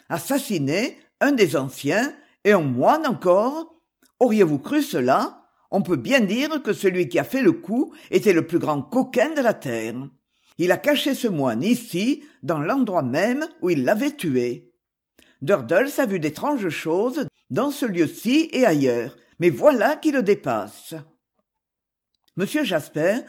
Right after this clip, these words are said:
aussi froid que le moine dans son cercueil pourri, monsieur Jasper, qui croyait avoir aussi un poignard dans le cœur,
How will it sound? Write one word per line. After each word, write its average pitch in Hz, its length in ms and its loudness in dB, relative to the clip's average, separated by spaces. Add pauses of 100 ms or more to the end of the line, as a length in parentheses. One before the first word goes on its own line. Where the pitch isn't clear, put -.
(140)
aussi 175 280 0
froid 208 280 -2
que 294 100 -6
le 233 140 0
moine 196 420 0
dans 135 160 -4
son 127 160 -6
cercueil 247 420 -2
pourri, 143 600 -2 (320)
monsieur 170 260 0
Jasper, 202 600 -2 (260)
qui 170 160 0
croyait 262 400 -2
avoir 190 260 0
aussi 190 320 -2
un 143 80 2
poignard 220 400 -2
dans 147 140 0
le 131 100 0
cœur, 180 400 -2